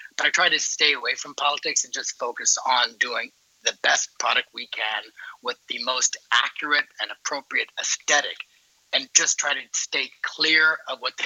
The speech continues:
I tell people, "Stay clear of what the Europeans are doing and go in our own direction." Whether politics can help or not, clearly politics can have a hand in that, but I think at the end of the day, it's gonna be the final consumer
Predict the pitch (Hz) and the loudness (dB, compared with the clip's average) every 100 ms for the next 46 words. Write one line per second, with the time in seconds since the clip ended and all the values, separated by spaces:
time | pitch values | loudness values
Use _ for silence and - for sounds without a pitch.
0 | - _ _ - 131 131 131 143 - 120 | -6 _ _ -4 0 0 0 -4 -2 -2
1 | - 160 - 240 220 180 170 143 127 123 | 2 0 2 2 2 2 -2 -2 -2 -2
2 | - 139 139 143 143 143 147 147 151 - | -2 -2 -2 2 0 2 -2 -4 -6 -12
3 | - - 139 135 151 151 135 135 127 127 | -12 -6 -4 2 2 4 2 2 -4 -8
4 | 123 113 113 - - - _ _ _ - | -10 -2 -2 2 0 -2 _ _ _ -20
5 | - 156 170 170 - 175 180 190 - - | -4 -2 0 -2 0 0 2 2 2 0
6 | 147 147 165 - 123 120 160 240 - _ | -8 -6 -6 -8 -10 -2 -2 -2 -6 _
7 | _ - - _ _ _ _ - 139 170 | _ -20 -20 _ _ _ _ -8 -4 -2
8 | 170 170 139 135 139 - 135 - 117 110 | -2 -2 -2 -2 -2 -4 -6 -2 -2 -2
9 | 113 143 156 160 160 165 120 123 147 143 | -4 -4 -2 0 2 0 -2 -4 -4 -4
10 | - - 131 139 131 - 131 139 - - | -8 -4 -4 -4 -8 -2 -2 -2 -4 -4
11 | 143 131 139 - - 120 127 - - - | -2 -4 -6 -6 0 0 0 -6 -4 -4
12 | 123 120 131 147 | -2 -6 -8 -8